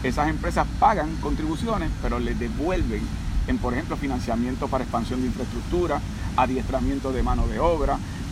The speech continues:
le dan subsidios para el establecimiento de tecnologías de el uso de energías renovables, placas solares, lo que tiene que ver con cisternas para el, el, el agua y el uso de la misma de manera mucho más confiable. Así que hay modelos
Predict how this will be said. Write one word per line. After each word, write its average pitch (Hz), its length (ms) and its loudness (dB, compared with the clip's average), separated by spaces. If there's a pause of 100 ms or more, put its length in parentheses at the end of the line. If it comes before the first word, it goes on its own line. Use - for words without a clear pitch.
le 131 100 4
dan 131 180 2
subsidios 151 600 0
para 131 160 0
el 131 60 0
establecimiento 127 680 0
de 151 80 0
tecnologías 135 760 0
de 127 240 0 (280)
el 117 80 2
uso 147 160 2
de 143 80 4
energías 131 320 2
renovables, 151 600 4
placas 123 300 0
solares, 165 480 6
lo 127 80 6
que - 80 6
tiene - 240 8
que - 120 8
ver - 180 6
con - 140 4
cisternas - 560 8
para 120 220 8
el, - 100 12 (420)
el, - 80 10
el 131 60 12
agua 135 320 4
y 117 120 4
el - 100 2
uso 120 240 4 (320)
de 117 80 -2
la 110 120 0
misma 123 260 0
de 117 100 -2
manera 113 280 0
mucho 117 240 -2
más 117 140 0
confiable. 135 580 0 (360)
Así - 180 12
que 175 100 6
hay 175 80 4
modelos 165 560 4